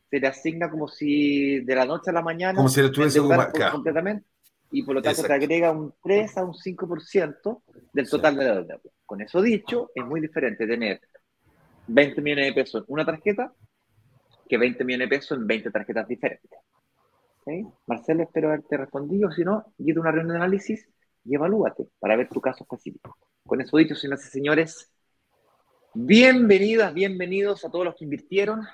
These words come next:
Speaker 1: Van a pasar por un proceso bien, eh, eh, estresante estos próximos días. Póngale color, póngale candela. Yo sé que viene el dieciocho de septiembre, pero no vaya a ser porque por un par de choripanes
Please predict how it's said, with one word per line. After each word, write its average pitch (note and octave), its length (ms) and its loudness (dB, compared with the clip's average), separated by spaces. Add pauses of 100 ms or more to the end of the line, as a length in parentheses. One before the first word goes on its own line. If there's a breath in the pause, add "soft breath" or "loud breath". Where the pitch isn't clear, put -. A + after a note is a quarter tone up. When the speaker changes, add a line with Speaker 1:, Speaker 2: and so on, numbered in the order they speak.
Speaker 1:
Van E3+ 160 -4
a F3 60 -6
pasar D#3+ 320 -6
por E3 100 -8
un D#3 80 -10
proceso E3 460 -6
bien, F3 920 -2 (140)
eh, A#2+ 380 0 (400)
eh, A2+ 280 0 (640)
estresante G3+ 600 2
estos E3 240 -4
próximos D#3+ 420 -2
días. A#3+ 380 -2 (480)
Póngale A#3 420 6
color, G3+ 380 0
póngale G#3+ 280 -2
candela. F3+ 440 -4
Yo E3 120 -8
sé E3+ 200 -12
que E3 80 -4
viene E3+ 160 -4
el D#3 40 -8
dieciocho D3+ 300 -6
de D3 80 -10
septiembre, F#3+ 380 -2
pero D3 100 -4
no D3 80 -4
vaya D#3 120 -2
a D3+ 40 -8
ser D#3+ 240 -4
porque C#3 300 -2
por C3 120 4
un B2+ 120 0
par D3+ 200 2
de C#3 120 -2
choripanes F3 500 0